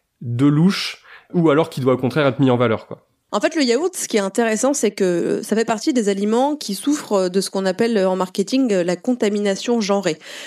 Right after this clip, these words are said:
Speaker 2: La contamination genrée, c'est quand un produit, que ce soit alimentaire ou pas, hein, est tellement marqué vers un genre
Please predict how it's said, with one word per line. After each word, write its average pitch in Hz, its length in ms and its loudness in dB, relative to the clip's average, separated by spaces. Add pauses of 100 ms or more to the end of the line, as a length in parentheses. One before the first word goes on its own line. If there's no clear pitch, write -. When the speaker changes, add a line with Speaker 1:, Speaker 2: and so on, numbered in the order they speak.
(160)
Speaker 2:
La 190 80 0
contamination 226 880 0
genrée, 196 500 2
c'est 254 180 0
quand 226 280 -2
un 175 240 0
produit, 220 600 -2
que - 60 -14
ce - 60 -16
soit 180 160 -2
alimentaire 170 420 -6
ou 165 60 -6
pas, 247 180 0
hein, 220 80 -4 (360)
est 190 120 0
tellement 285 460 0
marqué 240 800 -2
vers 190 200 -2
un 190 120 0
genre 202 420 -2